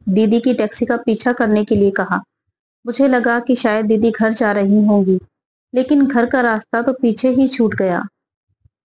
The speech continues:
तो दीदी आखिर कहाँ जा रही थी?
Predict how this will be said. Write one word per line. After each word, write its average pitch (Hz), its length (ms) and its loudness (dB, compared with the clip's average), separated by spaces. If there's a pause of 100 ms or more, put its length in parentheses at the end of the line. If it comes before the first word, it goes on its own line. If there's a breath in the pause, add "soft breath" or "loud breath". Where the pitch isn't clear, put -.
(420)
तो 277 100 2
दीदी 247 340 2
आखिर 269 380 0
कहाँ 240 320 0
जा 240 160 0
रही 214 300 2
थी? 196 240 0